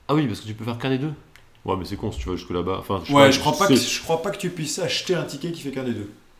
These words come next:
Speaker 1: Ouais,
Speaker 2: En
Speaker 1: c'est
Speaker 2: fait,
Speaker 1: comme
Speaker 2: quand
Speaker 1: ceux qui
Speaker 2: t'achètes
Speaker 1: vont,
Speaker 2: ton ticket,
Speaker 1: c'est
Speaker 2: tu
Speaker 1: comme
Speaker 2: fais
Speaker 1: quand tu vas à Disney, tu prends un, les deux parcs, quoi, c'est normal, tu prends les deux parcs, c'est la base.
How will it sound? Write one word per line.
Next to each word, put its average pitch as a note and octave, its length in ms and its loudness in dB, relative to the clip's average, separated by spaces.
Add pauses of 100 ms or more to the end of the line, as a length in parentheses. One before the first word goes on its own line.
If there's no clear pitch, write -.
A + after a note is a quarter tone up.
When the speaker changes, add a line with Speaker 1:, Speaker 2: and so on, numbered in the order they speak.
(120)
Speaker 1:
Ouais, G2+ 120 0
Speaker 2:
En G2 40 -2
Speaker 1:
c'est - 60 -6
Speaker 2:
fait, C3 80 -4
Speaker 1:
comme A2 60 0
Speaker 2:
quand - 60 -2
Speaker 1:
ceux A#2+ 60 2
qui G#2+ 60 0
Speaker 2:
t'achètes A2 160 2
Speaker 1:
vont, A2 100 8
Speaker 2:
ton G#2+ 80 10
ticket, G#2 80 4
Speaker 1:
c'est B2 100 2
Speaker 2:
tu A#2+ 60 2
Speaker 1:
comme A#2+ 80 4
Speaker 2:
fais A2+ 60 6
Speaker 1:
quand A2+ 60 4
tu G2+ 60 -4
vas G#2+ 80 6
à G#2+ 40 10
Disney, A2+ 360 2
tu A2+ 120 -8
prends F#2+ 300 -2 (160)
un, F2+ 140 -2 (240)
les F2 120 -8
deux F#2+ 120 -2
parcs, A2+ 240 -8
quoi, F2+ 100 -4
c'est - 100 -12
normal, G2 180 -8
tu - 120 -20
prends - 140 -6
les G2+ 80 -2
deux G2 80 -4
parcs, G2 220 -10 (200)
c'est - 100 -14
la F2+ 60 -6
base. F#2+ 240 -2